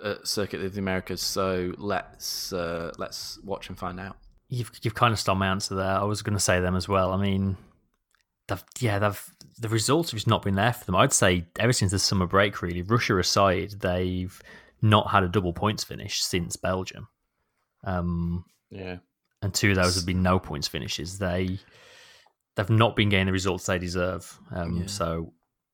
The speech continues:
Speaker 2: yeah, they're in desperate need of a, a good race.
Speaker 1: Yeah, Sainz, though, Sainz has had some great races second half of the season. He's, he's, he's done
Speaker 2: <laughs>
Speaker 1: well. He's been,
Speaker 2: Yeah.
Speaker 1: he had a few sev-, uh, sixth, sevenths,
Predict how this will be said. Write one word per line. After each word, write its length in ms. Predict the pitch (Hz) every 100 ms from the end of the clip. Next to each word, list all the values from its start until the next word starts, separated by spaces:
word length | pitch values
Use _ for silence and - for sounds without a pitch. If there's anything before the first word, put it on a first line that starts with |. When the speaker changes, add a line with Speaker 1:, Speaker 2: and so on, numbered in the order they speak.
| _ _ _ -
Speaker 2:
yeah, 180 | - 82
they're 140 | 87 95
in 80 | 98
desperate 300 | 98 - 87
need 160 | 87
of 80 | 87
a, 180 | 87 87 -
a 60 |
good 220 | 92 98
race. 380 | 92 87 87 - -
Speaker 1:
Yeah, 140 | 101 80
Sainz, 440 | - 147 170 -
though, 120 | - 120
Sainz 340 | - 135 123
has 80 | 113
had 140 | 104
some 120 | -
great 240 | 98 92 -
races 520 | 87 - 80 80 -
second 300 | - 101 -
half 140 | 82 82
of 40 |
the 60 | -
season. 340 | 92 87 76
He's, 240 | 92 92 87
he's, 180 | - 98 _ -
he's 120 | 101
done 160 | - 123
Speaker 2:
<laughs> 40 |
Speaker 1:
well. 180 | 120 117 _
He's 120 | 113
been, 140 | - 104
Speaker 2:
Yeah. 140 | 120
Speaker 1:
he 60 | 113
had 80 |
a 40 | 95
few 160 | 113 101
sev-, 260 | 104 90 - 95
uh, 140 | 98
sixth, 320 | - 101 -
sevenths, 500 | - 92 92 - -